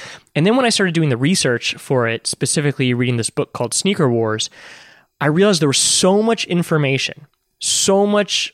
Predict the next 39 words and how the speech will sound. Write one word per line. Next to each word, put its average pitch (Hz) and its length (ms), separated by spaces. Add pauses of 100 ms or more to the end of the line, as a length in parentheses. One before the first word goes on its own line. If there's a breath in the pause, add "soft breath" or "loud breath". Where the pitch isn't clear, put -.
(120)
um, 131 520
history 156 460
behind 123 460
this 120 200
that - 260
went 147 160
over 151 220
multiple 151 480
generations 127 840 (440 loud breath)
that 147 200
it, 175 240
it 165 140
didn't 277 240
become 190 500
necessarily 147 720
a 131 300
story 151 340
of 120 100
what 143 160
to 131 120
leave 123 200
out, 123 380 (720)
but 165 100
what 147 280
to 165 80
put 139 260
in. 107 260 (300 loud breath)
How 180 220
do 202 120
I 185 120
take 156 440 (300 soft breath)
so 196 600
much 180 360 (180)
data, 139 440 (140)
business 190 340
information, 120 800
names, 135 420
times, 127 460
places, 139 680